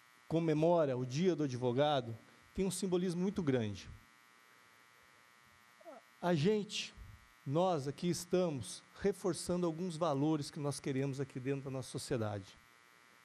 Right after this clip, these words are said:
que é a ordem, o respeito e, principalmente, que prevaleça sempre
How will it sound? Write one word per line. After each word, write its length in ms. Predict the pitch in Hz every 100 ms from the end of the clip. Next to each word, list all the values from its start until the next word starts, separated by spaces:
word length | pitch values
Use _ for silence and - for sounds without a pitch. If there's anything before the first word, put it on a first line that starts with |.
| - -
que 100 | -
é 40 | 156
a 60 |
ordem, 460 | 123 135 147 135 143 95 - - - - - - -
o 80 | 139
respeito 720 | 139 - - 147 147 - 160 - - - -
e, 80 | 147
principalmente, 1200 | - - 196 185 - - 139 127 131 135 - - - - - - -
que 300 | 135 127 113 - - - - - - -
prevaleça 720 | 165 147 135 127 139 - -
sempre 600 | - - 165 165 -